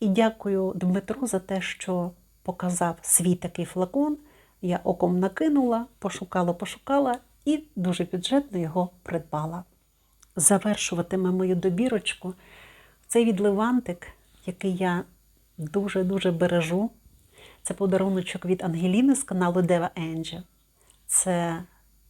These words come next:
аромат Oud Mineral від Тома Форда. Аромат дві тисячі сімнадцятого року. І аромат був знятість, але у дві тисячі двадцять третьому вийшов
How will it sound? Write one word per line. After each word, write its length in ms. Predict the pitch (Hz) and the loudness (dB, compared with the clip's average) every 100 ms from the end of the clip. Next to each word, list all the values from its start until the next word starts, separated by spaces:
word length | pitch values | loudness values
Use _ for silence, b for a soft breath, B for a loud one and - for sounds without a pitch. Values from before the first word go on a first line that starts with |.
| - | -6
аромат 460 | 185 180 185 226 269 - - _ - | 0 2 2 2 0 -8 -20 _ -2
Oud 360 | 247 240 220 | 2 4 2
Mineral 680 | 196 185 175 165 156 151 151 - _ _ _ b b b | 0 0 0 0 -2 -2 -6 -18 _ _ _ b b b
від 260 | 170 180 - | -4 -4 -2
Тома 280 | 180 170 170 | -4 -2 -4
Форда. 520 | - 170 156 156 160 _ _ B B B B B | -6 -8 -6 -6 -10 _ _ B B B B B
Аромат 320 | 190 208 262 | 4 6 6
дві 120 | 214 214 | 4 2
тисячі 640 | 214 - 185 - 185 190 | 2 -2 -2 -2 -4 -4
сімнадцятого 840 | - - 190 185 180 185 180 160 175 | -2 0 0 0 -2 -6 -6 -2 -2
року. 320 | 175 175 170 175 _ _ _ B B B B B B B _ _ | -2 -6 -14 -16 _ _ _ B B B B B B B _ _
І 380 | 339 202 190 180 175 160 B B B B B | -2 2 4 4 0 -4 B B B B B
аромат 340 | 190 185 190 180 | 0 2 4 2
був 220 | 156 180 | 2 0
знятість, 560 | 190 240 330 208 - - | 2 4 4 0 -4 -4
але 340 | 196 185 190 | 0 2 2
у 80 | 220 | 0
дві 140 | 190 202 | -2 0
тисячі 420 | 196 - 180 175 | -2 -2 -2 -2
двадцять 380 | 170 180 185 180 | -2 -2 -4 -2
третьому 600 | 254 277 262 226 226 - _ _ _ | 0 0 2 2 0 -4 _ _ _
вийшов 680 | 185 170 175 202 - 214 202 | -4 0 0 0 -2 -2 -4